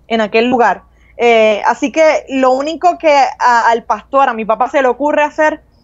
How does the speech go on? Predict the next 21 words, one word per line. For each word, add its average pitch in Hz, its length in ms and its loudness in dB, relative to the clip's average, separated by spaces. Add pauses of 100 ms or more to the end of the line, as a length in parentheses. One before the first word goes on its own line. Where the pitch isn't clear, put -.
(360)
fue 262 160 2
decirle 277 360 0
al 269 140 2
intérprete, 214 520 -2
"Voy 247 320 0
a 349 180 0
hacer 269 220 -2
una 294 180 -4
declaración 254 720 -2 (580)
espiritual 240 760 -2
y 247 80 -6
profética 233 600 -4
en 202 60 -6
este 247 180 -4
lugar 226 320 0
y 196 60 -10
tú 226 200 -6
vas 262 260 0
a 240 80 0
declararlo 214 560 0
conmigo". 202 520 -4